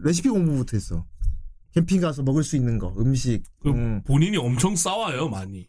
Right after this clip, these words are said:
Speaker 1: 어.
Speaker 2: 그 보면 맨날 자기만 짐이 한가득이잖아요.
Speaker 1: 음. 아까 그 리뷰 처음에 일 부 봤으면 일 부에서 나데시코가 우연찮게 조난을 당해갖고 린한테 얻어먹잖아.
Speaker 2: 그쵸.
Speaker 1: 그래서 그 다음 보답으로 얘가 준비한 게 린 혼자 캠프하는데 언니한테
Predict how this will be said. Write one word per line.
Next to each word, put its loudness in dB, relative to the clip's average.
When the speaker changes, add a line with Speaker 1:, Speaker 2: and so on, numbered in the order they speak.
Speaker 1:
어. 0
Speaker 2:
그 2
보면 0
맨날 -2
자기만 0
짐이 -2
한가득이잖아요. 0
Speaker 1:
음. -6
아까 -2
그 -2
리뷰 0
처음에 -2
일 0
부 0
봤으면 -2
일 4
부에서 0
나데시코가 -2
우연찮게 0
조난을 0
당해갖고 -2
린한테 0
얻어먹잖아. -2
Speaker 2:
그쵸. 0
Speaker 1:
그래서 0
그 -2
다음 0
보답으로 -2
얘가 -2
준비한 0
게 2
린 2
혼자 0
캠프하는데 -2
언니한테 0